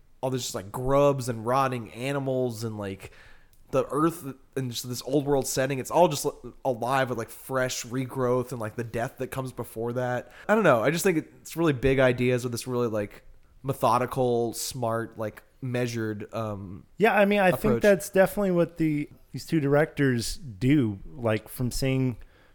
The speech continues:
Speaker 2: these three movies they've done, that's kinda, like, what they're so good at, is taking lofty concepts but still remaining grounded in some, like, human story.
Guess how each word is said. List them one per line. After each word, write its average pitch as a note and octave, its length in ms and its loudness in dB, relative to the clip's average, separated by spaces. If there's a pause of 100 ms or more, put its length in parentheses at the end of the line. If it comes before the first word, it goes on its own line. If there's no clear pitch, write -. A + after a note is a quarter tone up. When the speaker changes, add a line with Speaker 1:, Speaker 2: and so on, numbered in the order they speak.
(220)
Speaker 2:
these B2 240 -4
three C3 400 0 (100)
movies C#3 420 2
they've A2+ 200 0
done, A2 440 0 (260)
that's C#3 320 2
kinda, D3+ 380 2
like, A2+ 280 -2 (640)
what B2 200 -4
they're B2+ 100 0
so C#3+ 280 2
good A2+ 280 2
at, F2+ 380 0
is B2+ 120 -6
taking C3 380 -2
lofty B2+ 380 4
concepts C#3+ 800 0
but A#2 320 0 (340)
still D3 340 6
remaining C3+ 440 2
grounded C3 720 2 (460)
in B2 80 -2
some, A#2 280 -2
like, G#2+ 320 -4
human C3+ 680 0 (380)
story. C#3+ 640 2